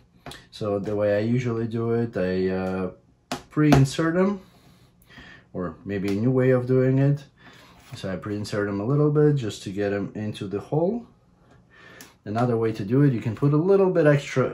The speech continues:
or a little bit wax on the edges there. It'll help to push the part out. Then I use a helping tool and center it over the part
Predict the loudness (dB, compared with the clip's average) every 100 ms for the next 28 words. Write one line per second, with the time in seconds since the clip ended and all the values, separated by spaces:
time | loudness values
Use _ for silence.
0 | -4 -2 0 2 2 2 0 0 2 0
1 | -4 -14 -10 -4 -2 -2 -4 -4 -2 -2
2 | -2 -2 -2 -6 -18 -20 -20 _ -6 -4
3 | -2 0 0 0 -8 -8 -6 -2 -2 0
4 | 0 -2 -6 _ -8 -6 -4 -4 -4 -6
5 | -2 -2 0 -4 -2 0 0 -2 -8 -20
6 | -20 -20 -20 _ -8 0 4 2 0 -16
7 | -8 -4 -4 -2 -2 -2 -2 -2 -6 0
8 | 4 4 0